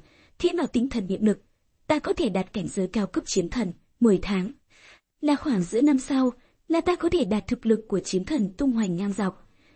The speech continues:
Đương nhiên, điều kiện tiên quyết là viên cầu ám kim sắc, còn thật nhiều tinh thần niệm lực mới được. Thật là hai vọng, thật là hy vọng. Hai vọng viên cầu ám kim sắc bên trong ý thức hải vẫn có thể duy trì liên tục cho tới khi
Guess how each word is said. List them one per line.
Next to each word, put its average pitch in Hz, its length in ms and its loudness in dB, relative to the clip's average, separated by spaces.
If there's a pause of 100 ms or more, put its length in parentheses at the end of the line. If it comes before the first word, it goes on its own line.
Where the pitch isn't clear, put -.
(200)
Đương 262 260 2
nhiên, 269 240 6 (240)
điều 277 220 4
kiện - 280 -4
tiên 294 280 4
quyết 427 200 6 (260)
là 277 260 2
viên 269 240 6
cầu 247 200 -2
ám 185 240 -4
kim 269 160 2
sắc, 381 260 -4 (300)
còn 240 140 -4
thật 226 200 0
nhiều 202 260 2
tinh 214 140 -2
thần 190 220 -2
niệm 180 180 -6
lực 180 200 -4
mới 170 100 -2
được. 190 300 0 (380)
Thật - 240 -6
là 180 80 -2
hai 202 320 -2
vọng, 190 240 -2 (480)
thật - 220 -2
là 196 200 0 (100)
hy 294 180 4
vọng. 277 180 2 (540)
Hai 294 260 2
vọng 226 260 0
viên 240 200 4
cầu 226 220 0
ám 190 220 -2
kim 240 200 2
sắc 311 300 -6
bên 220 180 4
trong 214 220 -4
ý 196 140 2
thức 349 200 0
hải 208 240 0 (440)
vẫn 302 320 4
có 415 80 8
thể 392 220 2
duy 294 220 2
trì 277 220 0
liên 220 160 4
tục 262 240 0
cho 269 140 -2
tới 175 180 -2
khi 240 300 0